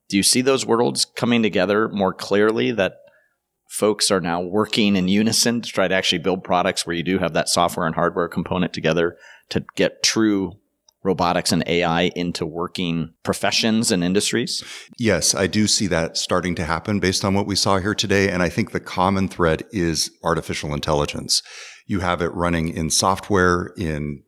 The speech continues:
Speaker 2: big enterprise systems, and you also have it being a key component, clearly, a fundamental component of robotics. And I think that is where the commonalities are between regions like Seattle that focus on software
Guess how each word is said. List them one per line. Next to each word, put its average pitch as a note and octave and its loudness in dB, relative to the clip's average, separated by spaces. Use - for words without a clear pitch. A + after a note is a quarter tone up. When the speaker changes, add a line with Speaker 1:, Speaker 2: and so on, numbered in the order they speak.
Speaker 2:
big F#2 2
enterprise F2+ 0
systems, G#2 0
and F2+ -4
you D#2+ -4
also F2+ -2
have E2 0
it D#2+ -4
being D#2+ -4
a D2+ -8
key G#2+ -2
component, D#2 -2
clearly, D2 0
a - -6
fundamental F#2 0
component D2 -4
of D#2 0
robotics. E2+ 0
And D2 -4
I F2 -2
think G2 -4
that G#2 -2
is F2 -4
where F2+ 2
the D#2+ -6
commonalities F2+ -2
are C#3+ -4
between B2+ -2
regions B2+ 0
like B2 -4
Seattle A#2 0
that F#2+ -12
focus G#2 0
on G2+ 0
software A2 0